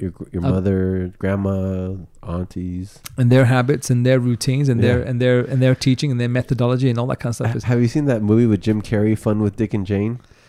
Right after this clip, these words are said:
Speaker 2: I have. You have to remind me some of the
Speaker 1: So
Speaker 2: things.
Speaker 1: it's where it's the whole, uh, Enron thing, and he works for the company.
Speaker 2: Oh, that's right. That's right. I remember now.
Speaker 1: And th-, this child's being raised by the Mexican nanny, and the
Speaker 2: <laughs>
Speaker 1: child speaks
Speaker 2: That's right.
Speaker 1: Spanish <laughs> and watches Telemundo.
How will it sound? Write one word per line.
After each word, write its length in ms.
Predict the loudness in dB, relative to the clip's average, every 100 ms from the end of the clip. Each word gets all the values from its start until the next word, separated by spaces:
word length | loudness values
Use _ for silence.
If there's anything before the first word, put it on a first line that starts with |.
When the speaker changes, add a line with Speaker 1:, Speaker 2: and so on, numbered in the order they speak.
| _ _ _ -2
Speaker 2:
I 80 | 0
have. 360 | 2 0 -2
You 40 | -4
have 80 |
to 100 | -2
remind 240 | -2 -2 -2
me 40 |
some 140 | -2 -2
of 40 |
the 40 | 4
Speaker 1:
So 300 | 6 6 4
Speaker 2:
things. 120 | 0 -4
Speaker 1:
it's 240 | -2 -2 2
where 380 | 4 4 2 -2 -14 -20 -20 -6
it's 260 | -4 -4 -4
the 120 | -4
whole, 340 | 0 4 4 2
uh, 360 | 0 0 0
Enron 540 | 2 2 4 4 2 0
thing, 400 | 0 0 0 -2
and 80 | 0
he 120 | 0
works 240 | 0 0 0
for 60 |
the 80 | -2
company. 420 | 0 0 0 2
Speaker 2:
Oh, 40 | 4
that's 160 | 6
right. 200 | 8 8
That's 160 | 6 4
right. 140 | 2
I 20 | 4
remember 240 | 4 4
now. 80 | 4
Speaker 1:
And 180 | 4 4
th-, 100 | 2
this 420 | 4 2 2 -8
child's 340 | 0 2 4 4
being 200 | 2 4
raised 260 | 4 4
by 100 | 2
the 80 | 2
Mexican 500 | 4 2 2 -2 0
nanny, 380 | 2 2 2 2
and 100 | 4
the 60 | 6
Speaker 2:
<laughs> 40 | 8
Speaker 1:
child 200 | 10 10
speaks 360 | 8 8 8 10
Speaker 2:
That's 0 |
right. 420 | 10 12 10 8
Speaker 1:
Spanish 960 | 8 8 8 4 2 2 2 6 8 8
<laughs> 40 |
and 160 | 8 8
watches 320 | 6 6 4
Telemundo. 1160 | 6 8 8 8 6 6 6 6 6 6 2